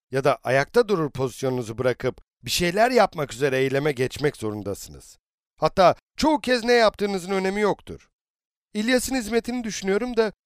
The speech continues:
sanırım o aklına ilk geleni yaptı. Ona, "Kaynağın suyu kötü" dediklerinde ikinci Krallar iki yirmide verdiği şu yanıtı görüyoruz.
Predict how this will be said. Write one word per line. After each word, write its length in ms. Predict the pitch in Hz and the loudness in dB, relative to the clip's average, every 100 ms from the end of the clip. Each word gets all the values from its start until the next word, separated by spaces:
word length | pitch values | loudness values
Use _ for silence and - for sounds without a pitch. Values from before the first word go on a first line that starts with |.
| - | -4
sanırım 440 | - 240 247 226 | 2 2 2 4
o 200 | 233 233 - | 6 6 2
aklına 400 | 190 - 208 208 | -4 -2 -4 -4
ilk 260 | - 196 - | -4 -10 -2
geleni 340 | 147 127 113 | 0 0 0
yaptı. 500 | 101 85 _ 78 69 _ _ _ _ - | -4 -6 _ -20 -20 _ _ _ _ -4
Ona, 360 | 151 196 220 - _ _ | 0 2 0 -4 _ _
"Kaynağın 460 | - 170 185 202 214 | 0 0 4 4 2
suyu 300 | - 208 196 | 0 -6 -4
kötü" 340 | - 165 214 | -4 -4 -4
dediklerinde 760 | 170 120 - 120 110 113 170 196 _ _ - | -4 -6 -6 -6 -4 -4 -4 -4 _ _ -14
ikinci 400 | 160 214 208 220 | -6 -4 -2 -4
Krallar 480 | - 180 170 170 170 | 0 2 4 2 0
iki 300 | 170 - 226 | -4 -10 -4
yirmide 460 | 202 151 147 147 | -2 -2 0 0
verdiği 380 | 139 139 139 185 | 2 0 -2 -6
şu 160 | - 180 | -4 -2
yanıtı 340 | 160 156 156 | 0 -2 -4
görüyoruz. 720 | 131 120 98 90 73 67 _ | -4 -2 -2 -8 -12 -20 _